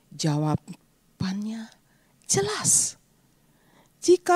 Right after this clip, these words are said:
Paulus memberitakan sunat, salib bukan batu sandungan lagi. Galatia pasal lima ayat sebelas. Salib berarti bebas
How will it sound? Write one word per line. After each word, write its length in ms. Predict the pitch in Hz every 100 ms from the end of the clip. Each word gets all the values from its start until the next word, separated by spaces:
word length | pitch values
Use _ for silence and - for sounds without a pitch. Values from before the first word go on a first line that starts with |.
| 349
Paulus 640 | 349 349 349 349 349 -
memberitakan 800 | 320 311 320 320 - 294 294 285
sunat, 480 | - - 220 165 151 - _ _ _ _ _ _ _ _
salib 560 | 175 - 220 208 208 202
bukan 320 | 202 208 214
batu 240 | 196 208 226
sandungan 800 | 202 220 220 208 254 311 330 330
lagi. 400 | 349 302 202 139 - _ _ - _ _ _ -
Galatia 800 | 160 156 156 - - 202 220 220
pasal 480 | - 202 233 220 220
lima 400 | 156 143 139 - _ _ _ _ _
ayat 320 | 143 147 147
sebelas. 800 | - - 147 135 127 131 - - _ _ _ _ _ _ _ _ _ _ _ _ _ _ _ _ _
Salib 640 | - - 254 247 254 262 -
berarti 560 | 190 220 233 233 - 233
bebas 640 | 226 226 214 247 240 -